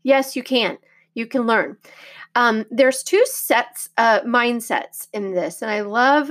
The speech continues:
there's actually a book out about this by Tom Bilyeu called, um, actually, I don't even know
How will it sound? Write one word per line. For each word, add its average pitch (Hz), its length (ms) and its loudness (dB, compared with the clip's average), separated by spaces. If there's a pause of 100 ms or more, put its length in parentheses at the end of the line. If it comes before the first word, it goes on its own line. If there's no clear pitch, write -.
(140)
there's 208 280 -4
actually 220 320 -4
a 202 60 -2
book 214 300 -8
out 202 160 0
about 180 240 -2
this 214 120 -10
by 190 120 -4
Tom 202 360 -4
Bilyeu 190 400 -2
called, 196 380 -4 (420)
um, 196 300 0
actually, 196 320 -8
I - 80 -20
don't 202 200 -4
even 175 200 -6
know 175 180 -4